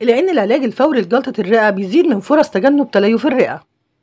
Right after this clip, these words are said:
أما أعراض جلطة الرئة هو ضيق التنفس، وقد يكون تدريجيًا أو مفاجئًا. وفي طبعًا أعراض تانية زي الإغماء والقلق وجلد رطب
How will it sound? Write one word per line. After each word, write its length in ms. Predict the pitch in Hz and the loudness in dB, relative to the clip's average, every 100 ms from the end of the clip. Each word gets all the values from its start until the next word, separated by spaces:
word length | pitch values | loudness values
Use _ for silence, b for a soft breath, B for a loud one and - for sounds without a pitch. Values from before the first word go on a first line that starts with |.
| _ _ _ _ _ _ _ 311 | _ _ _ _ _ _ _ -6
أما 200 | 349 196 | -4 -2
أعراض 340 | 175 233 247 | 0 2 2
جلطة 300 | 202 202 196 | 0 -4 -2
الرئة 180 | 196 269 | 2 2
هو 180 | 233 180 | 4 0
ضيق 220 | 240 - | 0 -4
التنفس، 520 | - 226 190 - - | -4 -4 -4 -6 -4
وقد 220 | 185 302 | 0 0
يكون 280 | 277 - 285 | 0 -2 -2
تدريجيًا 600 | 240 185 170 214 240 226 | -2 -2 -2 0 2 0
أو 100 | 185 | 0
مفاجئًا. 600 | 220 - 254 180 113 147 - _ _ _ _ _ _ _ _ _ _ _ - | -2 0 -2 -2 -8 -12 -20 _ _ _ _ _ _ _ _ _ _ _ -14
وفي 220 | 208 320 | -4 0
طبعًا 300 | 330 339 311 | 2 0 0
أعراض 280 | 190 196 254 | -2 -2 -2
تانية 320 | - 180 160 | 0 -2 -2
زي 220 | 180 330 | 0 2
الإغماء 480 | 349 185 175 156 139 | 2 0 -6 -6 0
والقلق 400 | 226 247 269 - - _ | 0 0 -4 -6 -10 _
وجلد 360 | 208 208 349 247 | -6 0 2 2
رطب 260 | 180 175 | -2 -4